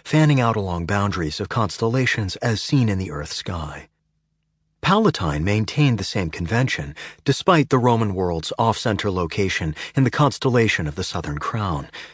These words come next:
because the Roman Empire still recognized Earth as their true homeworld. Terra, the Romans called it. A homeworld to be reclaimed. Both Earth and Palatine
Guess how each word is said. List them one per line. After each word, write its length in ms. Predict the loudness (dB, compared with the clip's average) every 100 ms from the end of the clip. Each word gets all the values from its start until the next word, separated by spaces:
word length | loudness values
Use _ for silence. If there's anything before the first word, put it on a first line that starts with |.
| _ 0
because 380 | 2 4 4 2
the 100 | 4
Roman 280 | 6 6
Empire 400 | 4 2 2 0
still 280 | 0 0 2
recognized 640 | 2 0 0 0 -2 -4 0
Earth 320 | 2 2 -4 -8 -4
as 140 | 0
their 240 | 2 2
true 260 | 0 -2 -2
homeworld. 680 | 0 0 0 -4 -8 -14 -20 _ _ _ _ _ _ _ _
Terra, 480 | 2 4 2 -2 -14 -20 -6 2
the 100 | 4
Romans 360 | 4 0 -6
called 300 | -6 -6 -8
it. 160 | -14 -20 _ _ _ _ _ _ _ _ _ 0
A 60 |
homeworld 720 | 2 4 4 4 4 2 -2 -6
to 100 | -2
be 140 | -2
reclaimed. 760 | -2 -8 -4 -4 -4 -8 -16 -18 _ _ _ _ _ _ _ _ _ _ _ _ _ _ 4
Both 320 | 6 4 2 2
Earth 240 | 2 2
and 220 | -2 -2
Palatine 640 | -2 -2 -2 -4 -4 -4